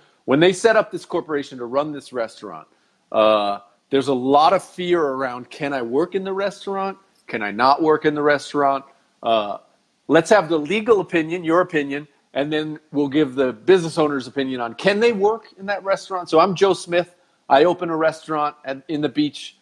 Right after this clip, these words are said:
at Jaco, uh, a taco bar. And can I work there now? I'm not a legal resident, right? I'm just down here on my ninety-day visa, but I have a corporation.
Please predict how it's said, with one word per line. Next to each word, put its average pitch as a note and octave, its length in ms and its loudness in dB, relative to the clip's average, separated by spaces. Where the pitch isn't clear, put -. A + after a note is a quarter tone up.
at B2+ 160 0
Jaco, C3+ 580 2
uh, G#2+ 260 -2
a A2 60 -4
taco D#3+ 400 2
bar. C3 480 0
And B2+ 400 -12
can F3+ 160 -2
I A#3+ 80 0
work A3 380 -2
there F#4+ 260 -10
now? G#4 340 -10
I'm F3 120 2
not A3 200 4
a A3+ 40 2
legal A3 220 4
resident, D#3+ 440 0
right? B2+ 220 -4
I'm C3+ 100 -6
just F3 240 -4
down F3+ 220 4
here F3+ 160 -2
on D#3+ 140 -2
my D3+ 120 -4
ninety-day E3 440 -4
visa, D3+ 340 -8
but C#3 120 -6
I C3+ 120 2
have D#3+ 240 2
a D#3 40 -16
corporation. D#3+ 680 -10